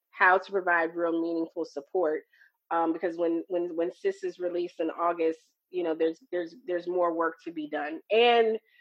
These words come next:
keep an eye out for other efforts and stuff, because like we just talked about, there are many, unfortunately, there are many Centoyas, um, Centoyas and other folks that are, that are, that are trapped in these systems. So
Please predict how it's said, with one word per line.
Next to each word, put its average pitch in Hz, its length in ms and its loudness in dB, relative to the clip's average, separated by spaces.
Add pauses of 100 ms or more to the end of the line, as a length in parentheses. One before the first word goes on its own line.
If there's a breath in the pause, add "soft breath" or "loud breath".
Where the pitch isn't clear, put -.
(200)
keep 285 180 -2
an - 100 4
eye 214 220 10
out 208 240 6
for - 180 0
other 185 280 4
efforts 190 320 -2
and 170 80 -14
stuff, 165 260 -4
because 175 320 -6
like 170 240 -2
we 175 80 -6
just 175 220 -14
talked 226 260 0
about, 190 280 2
there 175 140 0
are 175 60 -2
many, 175 720 -4 (260)
unfortunately, 180 600 -2
there 151 120 -6
are 160 80 -4
many 160 240 -4
Centoyas, 156 640 -6 (580 soft breath)
um, 156 540 2 (440)
Centoyas 165 760 -2
and 147 200 -4
other 160 200 -2
folks 160 360 -4
that 151 100 -2
are, 151 180 -2
that 151 100 -6
are, 165 140 -8
that 156 140 -4
are 151 120 -4
trapped 165 380 -4
in 156 100 -6
these 151 220 -6
systems. 156 500 -10 (400)
So 185 140 2